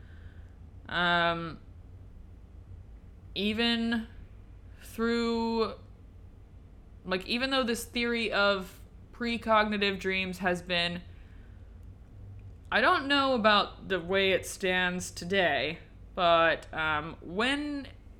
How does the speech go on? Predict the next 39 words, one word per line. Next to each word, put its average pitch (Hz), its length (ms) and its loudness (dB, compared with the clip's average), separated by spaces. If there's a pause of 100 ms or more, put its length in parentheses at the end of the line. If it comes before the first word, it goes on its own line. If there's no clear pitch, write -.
(200)
it 196 300 -2
was 185 180 -2
published, 208 720 4
it 190 200 -2
did 214 180 2
have, 180 440 4 (600)
um, 170 500 4 (180)
some 190 420 0
support 180 640 -2
from 175 200 0
the 165 80 -2
scientific 170 720 -2
community 156 500 -4
at 143 140 -2
the 147 60 -10
time. 120 420 -4
So 135 400 -4 (800)
Alex's 269 800 2
anecdotal 214 920 0
evidence 180 720 2
of 170 540 4
her 180 480 4
dreaming 226 320 0
about 226 160 4
a 208 60 4
red 208 200 6
tunnel 196 340 0
and 180 120 0
then 165 140 -4
being 180 240 0
in 202 80 -2
a 202 40 -2
red 208 220 4
tunnel 214 300 0
is 175 120 -4
good 165 160 -4
enough 156 220 -6
for 165 80 -8
me. 139 180 -10